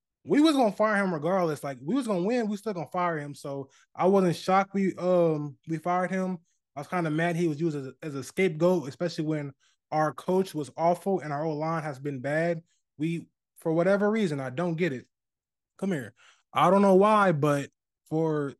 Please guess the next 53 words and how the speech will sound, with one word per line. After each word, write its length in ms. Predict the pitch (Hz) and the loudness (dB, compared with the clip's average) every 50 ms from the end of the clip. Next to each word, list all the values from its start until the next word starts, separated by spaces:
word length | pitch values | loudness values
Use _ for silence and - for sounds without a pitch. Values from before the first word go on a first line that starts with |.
| _ - | _ -20
for 120 | - - 143 | -16 -14 -12
some 280 | - - 185 180 180 190 | -4 -2 0 2 4 4
reason, 320 | 208 202 185 151 139 127 | 4 4 4 2 0 0
we 100 | 147 170 | 0 0
decided 360 | 160 151 - - 165 156 - | 0 0 -2 -4 -4 -4 -6
to 120 | - - 135 | -8 -12 -8
draft 240 | 151 147 127 - | -6 -6 -6 -8
a 100 | 131 123 - | -12 -14 -14
kicker 540 | - - - 247 - - 139 127 127 123 123 _ _ _ _ _ - - | -10 -6 -6 -4 -4 -4 -6 -6 -6 -8 -12 _ _ _ _ _ -16 -12
over 180 | - 139 143 | -6 -4 -2
Dawand 380 | 135 139 139 147 143 139 135 135 | 0 0 0 2 0 0 0 0
Jones. 400 | 143 170 165 139 123 117 - - | 0 0 0 -2 -4 -8 -10 -10
Like, 200 | 139 131 127 131 | -10 -10 -6 0
I 100 | 165 190 | 0 0
just, 180 | 180 180 170 - | 2 0 0 0
I 80 | 202 | 0
just 140 | 226 220 - | 0 0 -2
don't 120 | - 151 | -2 -2
understand. 380 | 143 143 135 - - 202 180 156 | -2 -4 -6 -6 -6 -4 -4 -4
Like, 220 | 143 131 131 123 - _ _ _ _ _ _ | -4 -6 -8 -10 -16 _ _ _ _ _ _
we 160 | 143 190 220 | 0 2 2
decided 400 | 214 220 180 214 208 196 190 175 | 2 2 4 4 4 4 2 2
to 60 | 165 - | 0 -2
take 220 | - 185 160 - | -2 -2 -2 -2
kickers 600 | - - 262 254 - 202 170 156 147 135 - - - _ _ _ _ _ _ _ _ _ - | -2 0 0 0 2 0 0 0 -2 -4 -8 -16 -20 _ _ _ _ _ _ _ _ _ -2
over 260 | 185 190 180 170 170 | 0 0 2 2 0
actual 380 | 151 131 185 196 196 190 - - | 0 0 -2 -2 -2 -4 -6 -8
people 240 | 196 165 170 170 | -6 -4 -4 -4
who 160 | 151 143 180 175 | -4 -4 -8 -8
could 160 | - 135 - - | -8 -12 -6 -4
help 200 | 208 202 - 180 | -4 -4 -4 -6
us 120 | 160 - | -8 -8
this 240 | - 151 131 - - | -8 -12 -12 -8 -6
year. 200 | 185 190 160 139 | -4 -4 -2 -4
Like, 240 | 127 131 127 127 123 _ _ _ _ _ _ _ | -4 -8 -8 -10 -14 _ _ _ _ _ _ _
we 100 | 156 165 | 0 2
had 120 | 180 175 | 2 2
a 60 | 156 | 2
really 280 | 143 151 175 202 196 196 | 0 2 2 2 2 2
good 200 | 175 185 180 170 | 0 0 0 0
kicker. 500 | - 214 220 185 - 214 214 208 190 - _ _ _ _ _ _ | -2 -4 -4 -4 -4 -4 -4 -4 -6 -8 _ _ _ _ _ _
He 100 | _ 170 | _ -2
was, 200 | 175 175 160 135 | -2 -2 -2 -2
he 80 | 156 196 | -2 -2
was 100 | 190 165 | -2 -2
getting 160 | 160 190 190 | -2 -2 -4
up 100 | 175 175 | -2 -2
in 100 | 175 170 | -4 -4
age, 280 | 165 185 190 190 180 175 | -4 -2 -2 -2 -2 -2
obviously, 560 | 175 180 180 175 175 - - 185 196 190 180 - _ _ _ _ _ _ _ | -4 -4 -6 -6 -8 -8 -8 -6 -6 -6 -10 -12 _ _ _ _ _ _ _
but 200 | 127 135 131 127 127 | -14 -12 -12 -6 -4
damn 240 | 165 185 208 208 208 | -2 0 2 2 2
it, 180 | 196 190 - | 0 -2 -4